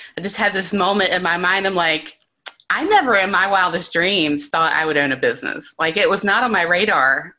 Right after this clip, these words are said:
at all. You know, as you said, I went to college, I got a master's degree in social work.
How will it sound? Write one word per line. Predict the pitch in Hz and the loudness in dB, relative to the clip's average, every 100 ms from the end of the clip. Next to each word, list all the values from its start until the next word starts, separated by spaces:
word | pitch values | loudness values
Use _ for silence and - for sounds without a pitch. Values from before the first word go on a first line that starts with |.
| - | -2
at | 180 180 | 0 2
all. | 170 311 110 85 175 | 2 2 2 0 -6
You | 175 | -8
know, | 175 | -2
as | 175 180 | -2 -2
you | 185 | -6
said, | 220 240 | -4 -2
I | 202 | 0
went | 190 190 | -2 -4
to | |
college, | - 165 170 202 190 | -2 -2 0 -2 -4
I | |
got | 160 165 | -4 -2
a | |
master's | 170 202 - 208 - | 0 -2 -2 -4 -6
degree | - 180 175 | -6 -4 -4
in | |
social | 165 156 156 156 | -4 -4 -2 -2
work. | 151 190 - | 2 0 0